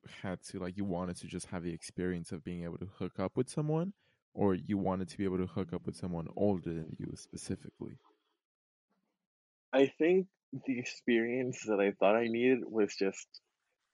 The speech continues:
Speaker 2: sex in general, but also just, like, meeting people who I could have a connection with.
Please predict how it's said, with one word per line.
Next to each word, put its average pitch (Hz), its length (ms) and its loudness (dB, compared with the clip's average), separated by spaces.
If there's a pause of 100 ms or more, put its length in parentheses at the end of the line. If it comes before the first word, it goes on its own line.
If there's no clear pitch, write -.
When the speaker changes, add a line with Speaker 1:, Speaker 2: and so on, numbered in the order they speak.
(1080)
Speaker 2:
sex - 560 -4
in 104 160 -4
general, 101 440 0
but 123 180 8
also 104 500 2
just, 95 300 -6
like, 87 300 0 (1900)
meeting 120 380 4
people 95 880 4 (220)
who 104 180 -2 (960)
I 110 140 4
could 101 220 0
have 92 440 0
a 92 80 -2
connection 87 500 -6
with. - 280 -6